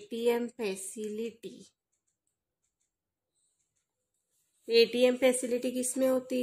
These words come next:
है? कंप्यूटर्स यूज़ करते हैं तो बैंक्स, ऑफिस दिए से, ऑफिस से और बैंक्स दिए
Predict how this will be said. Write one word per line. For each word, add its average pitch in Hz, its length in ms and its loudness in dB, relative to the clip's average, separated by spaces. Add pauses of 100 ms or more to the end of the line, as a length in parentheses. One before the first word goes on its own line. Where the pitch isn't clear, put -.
है? 240 220 0 (100)
कंप्यूटर्स 214 640 -10 (580)
यूज़ 220 260 -8
करते 214 480 -6
हैं 233 240 -4 (440)
तो 220 160 -6 (800)
बैंक्स, 190 540 -6 (500)
ऑफिस 202 440 -10
दिए 240 200 -8
से, 247 240 -4
ऑफिस 208 400 -8
से 240 200 -2
और 233 80 -6 (100)
बैंक्स 190 380 -6
दिए 196 280 -6